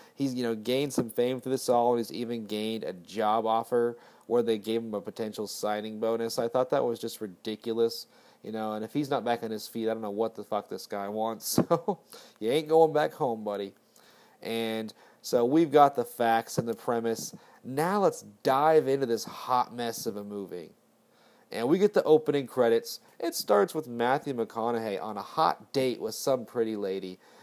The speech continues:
They're out to eat at a nice restaurant, and she starts feeding him his food. And side note, I've never been a fan of that. I think it's, especially in public, it's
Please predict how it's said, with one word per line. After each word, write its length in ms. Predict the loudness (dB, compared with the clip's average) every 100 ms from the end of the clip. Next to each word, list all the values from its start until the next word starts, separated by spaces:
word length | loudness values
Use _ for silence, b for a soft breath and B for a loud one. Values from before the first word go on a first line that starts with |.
| B 6
They're 200 | 8 10
out 140 | 6
to 120 | 2
eat 200 | 2 4
at 140 | 4 2 -4
a 100 | -2
nice 460 | 0 0 0 -2
restaurant, 720 | 0 2 0 -4 -4 -2 -2
and 100 | -6
she 220 | -8 -8
starts 420 | -6 0 2 2 -4
feeding 520 | -16 -6 -4 -4 -4
him 140 | -4
his 160 | -4 -6
food. 460 | -6 -2 -2 -4 -6 b b b b -10
And 140 | -8
side 460 | -4 4 6 6 6
note, 220 | 4 4
I've 260 | 2 0 -2
never 880 | -8 -6 -4 2 4 4 2 0 -2 -4
been 160 | -2 0
a 80 | -4
fan 340 | -6 -4 -2
of 120 | -2
that. 320 | 0 2 0 -4
I 100 | -8
think 220 | -8 -8
it's, 140 | -8 -10 -12
especially 640 | -10 -10 -8 -6 -6 -6 -8
in 80 |
public, 420 | -6 -4 0 0 -2
it's 240 | -8